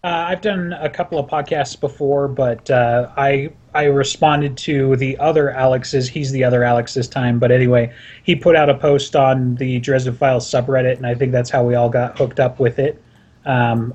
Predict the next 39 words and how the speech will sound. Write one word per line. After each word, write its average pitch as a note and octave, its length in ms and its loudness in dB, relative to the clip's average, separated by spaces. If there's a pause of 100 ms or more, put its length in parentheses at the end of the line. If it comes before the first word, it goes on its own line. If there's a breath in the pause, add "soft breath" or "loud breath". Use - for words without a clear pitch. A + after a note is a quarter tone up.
honestly, D#3+ 520 0
I C#3+ 200 2
was C#3+ 340 2
a C#3+ 60 0
Resistant C3 560 0
fan B2+ 340 0
for C3 160 -2
a B2+ 60 2
real B2+ 180 0
long C3 240 0
time, C3+ 400 -2
and B2 100 2
now B2 340 2
I'm B2+ 540 -2 (280 loud breath)
one D3+ 160 4
of C3+ 140 -2
the C#3 100 2
hosts C#3+ 400 0
of C#3 100 0
a B2+ 80 2
<laughs> - 0 -
podcast, - 800 -4
so, C#3+ 480 -2 (400 loud breath)
you C#3+ 120 2
know, B2 300 2
you D3+ 140 -2
can, C#3+ 400 -2
you D3+ 100 -8
can D3+ 120 -4
swing D3+ 340 -4
pretty D3+ 220 0
wide C#3 260 4
on C3 140 2
that B2+ 180 -4
fandom, B2+ 420 -2
I A#2+ 60 0
guess, A#2 360 -6
but, A2+ 420 -4
uh, A#2 240 -4